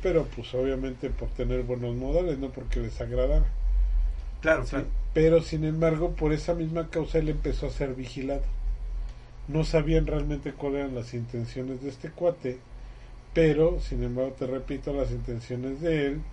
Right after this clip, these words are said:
Speaker 1: era, este, pues, averiguar dónde guardaban el dinero, ¿no?
Speaker 2: Ujú.
Speaker 1: Entonces, por ahí le dijeron que el lugar donde estaba escondido el dinero, eh, era en una esquinita, en una, en una casa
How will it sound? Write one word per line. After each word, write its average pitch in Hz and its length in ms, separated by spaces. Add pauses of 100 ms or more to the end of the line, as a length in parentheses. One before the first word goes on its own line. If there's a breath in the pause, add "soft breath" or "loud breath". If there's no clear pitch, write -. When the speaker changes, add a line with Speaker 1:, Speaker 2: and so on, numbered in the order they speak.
(520 loud breath)
Speaker 1:
era, 127 300
este, 123 400 (100)
pues, 120 200
averiguar 120 500
dónde 127 240
guardaban 123 560
el 110 140
dinero, 143 440
¿no? 123 100
Speaker 2:
Ujú. 123 500 (460)
Speaker 1:
Entonces, 156 420
por 170 300
ahí 202 240
le 214 120
dijeron 180 720 (480)
que 139 380
el 139 120
lugar 156 380
donde 165 260
estaba 156 400
escondido 147 640
el 147 80
dinero, 160 480 (920 loud breath)
eh, 127 400
era 143 340
en 131 300
una 143 160
esquinita, 143 760
en 123 220
una, 139 400 (120)
en 135 160
una 143 240
casa 165 500